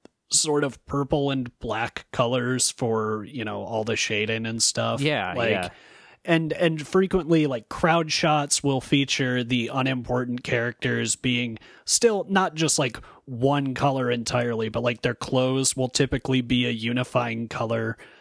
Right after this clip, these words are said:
Speaker 2: Yeah.
Speaker 1: Um, and there, like, there's a lot of that stuff that's really quite awesome to see. Like, it, it just looks very good.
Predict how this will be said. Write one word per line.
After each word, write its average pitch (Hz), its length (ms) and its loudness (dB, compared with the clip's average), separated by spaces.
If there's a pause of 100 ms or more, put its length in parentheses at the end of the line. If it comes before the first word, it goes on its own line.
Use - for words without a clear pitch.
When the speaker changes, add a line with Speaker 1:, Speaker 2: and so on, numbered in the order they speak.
(120)
Speaker 2:
Yeah. 110 240 0
Speaker 1:
Um, 107 600 -4
and 160 120 2
there, 170 140 2
like, 165 240 0
there's 185 220 4
a 170 60 2
lot 120 260 0
of 117 80 -2
that 110 240 0
stuff 113 320 -2
that's 113 200 -2
really 113 520 -2
quite 135 400 0
awesome 110 540 0
to 107 120 -8
see. 92 380 -2
Like, 104 200 -8
it, 123 100 -6
it 127 100 0
just 139 260 0
looks 117 300 -2
very 98 320 -4
good. 92 440 -8